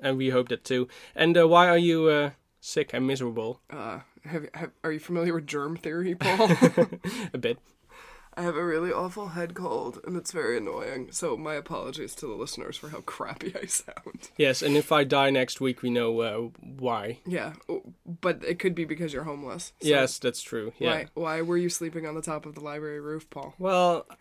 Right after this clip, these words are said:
Speaker 1: I was, uh, sitting inside the library for all day, and then I saw how nice it was, and I went outside, and I sat on the roof because the, the roof is, uh,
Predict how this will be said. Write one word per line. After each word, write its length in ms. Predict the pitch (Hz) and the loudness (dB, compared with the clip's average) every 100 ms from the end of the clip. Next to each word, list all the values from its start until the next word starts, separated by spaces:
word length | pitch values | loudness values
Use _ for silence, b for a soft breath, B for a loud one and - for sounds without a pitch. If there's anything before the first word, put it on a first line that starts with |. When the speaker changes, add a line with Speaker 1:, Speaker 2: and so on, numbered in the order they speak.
| - | -6
Speaker 1:
I 140 | 151 156 | 0 2
was, 340 | 156 147 - | 2 0 0
uh, 100 | 143 | 0
sitting 340 | 139 147 139 | 2 0 2
inside 400 | 127 123 143 120 | 0 0 0 0
the 40 | 120 | 0
library 400 | 117 113 104 113 | -2 -2 -4 -8
for 180 | - 82 | -8 -6
all 160 | 110 | -4
day, 280 | 151 113 113 | -2 -2 -2
and 120 | 104 | -4
then 120 | 104 | -6
I 80 | 107 | -6
saw 320 | 123 - 104 | -8 -6 -6
how 180 | 107 107 | -8 -6
nice 320 | 120 110 117 | -6 -6 -8
it 80 | 120 - | -10 -6
was, 360 | 110 98 - | -4 -4 -8
and 160 | - 82 | -14 -14
I 120 | 90 | -14
went 320 | 95 113 113 | -10 -8 -6
outside, 480 | 117 - - 85 87 | -6 -6 -10 -10 -14
and 140 | - - | -14 -14
I 160 | 95 - _ | -14 -16 _
sat 260 | - 147 123 | -4 0 0
on 80 | |
the 80 | 113 | -2
roof 300 | 110 120 117 | -4 -6 -6
because 380 | - - 120 - | -8 -4 -6 -6
the, 220 | - 113 | -14 -14
the 120 | 113 113 | -12 -10
roof 300 | 120 123 - | -8 -8 -8
is, 240 | - - | -12 -10
uh, 220 | 113 110 | -12 -12